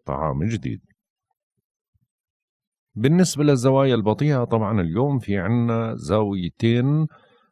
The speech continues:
ظهرن على الساحة، والزاويتين مع عطارد. الزاوية الأولى هي زاوية تسديس إيجابية بين عطارد وبين زحل، وهي طبعًا بتبدأ اليوم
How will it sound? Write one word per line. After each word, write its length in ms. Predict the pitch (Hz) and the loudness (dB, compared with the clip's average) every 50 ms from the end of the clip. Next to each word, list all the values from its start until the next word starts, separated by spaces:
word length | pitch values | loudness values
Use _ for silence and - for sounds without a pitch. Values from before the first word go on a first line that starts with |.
| _ _ 85 | _ _ -4
ظهرن 480 | 80 104 107 98 92 95 98 87 80 | -2 -2 0 0 0 0 0 -2 -2
على 200 | 69 67 87 92 | -4 -4 -4 -4
الساحة، 540 | 78 - - - 87 71 69 - - - 95 | -6 -6 -6 -4 -4 -4 -4 -6 -10 -12 -12
والزاويتين 760 | 95 101 131 73 71 85 101 104 104 98 - - 123 120 120 | -12 -12 -12 -6 -2 0 2 2 2 0 0 0 0 2 2
مع 480 | 127 123 113 95 80 71 69 71 71 80 | 0 0 -2 -2 -2 -4 -4 -4 -4 -6
عطارد. 520 | - - 107 110 113 117 143 170 175 160 151 _ _ _ _ _ _ _ _ _ _ _ _ _ _ - | -2 0 2 2 4 4 2 0 0 -4 -8 _ _ _ _ _ _ _ _ _ _ _ _ _ _ -2
الزاوية 440 | 131 127 123 139 165 170 165 165 156 | 0 0 2 4 4 4 4 4 2
الأولى 280 | 143 127 127 151 147 139 | 2 4 4 4 4 6
هي 240 | 135 143 143 139 127 | 6 6 6 4 4
زاوية 340 | 107 139 135 135 135 123 | 4 4 4 4 4 2
تسديس 560 | 110 - 127 123 101 101 117 139 131 - - 101 | 2 2 0 0 0 2 4 4 4 2 0 0
إيجابية 600 | 113 135 120 98 123 117 107 117 135 127 110 92 | 0 0 2 4 4 4 4 4 2 2 2 4
بين 220 | 78 110 123 113 | 4 2 2 2
عطارد 500 | 101 95 104 90 113 120 123 117 101 95 | 0 -2 -2 -2 0 0 0 0 0 0
وبين 340 | 95 80 104 131 135 123 117 | 0 0 2 2 4 4 2
زحل، 580 | 98 80 87 78 - - 92 120 147 160 147 | 2 0 -2 -4 -4 -4 -2 -2 -2 -2 -2
وهي 400 | 113 62 65 71 76 82 98 95 | -4 -6 -6 -6 -2 0 0 0
طبعًا 520 | 85 - 107 98 98 101 95 90 98 92 - - _ - | 0 0 -2 0 0 0 0 0 -2 -2 -4 -8 _ -20
بتبدأ 540 | - - - 127 117 104 92 95 76 78 | -6 -2 0 0 0 2 2 0 0 0
اليوم 560 | 78 80 69 65 71 90 101 113 143 165 156 | -4 -8 -6 -4 0 0 2 2 2 2 0